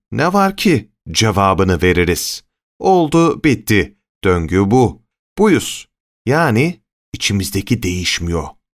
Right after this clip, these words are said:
İçimizdeki değişmedikçe hakkımızdaki hüküm olduğu yerde kalıyor. Nasılsak öyle yönetiliriz. Kural budur. "Ben değiştim, şu hatalarımı terk ettim,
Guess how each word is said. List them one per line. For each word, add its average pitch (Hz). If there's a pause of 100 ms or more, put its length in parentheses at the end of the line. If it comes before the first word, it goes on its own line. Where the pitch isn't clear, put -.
(200)
İçimizdeki 139
değişmedikçe 107
hakkımızdaki 107
hüküm 135 (300)
olduğu 156
yerde 135
kalıyor. 80 (520)
Nasılsak 156
öyle 95
yönetiliriz. 90 (260)
Kural 95
budur. 90 (480)
"Ben 104
değiştim, 110 (140)
şu 139
hatalarımı 107
terk 127
ettim, 120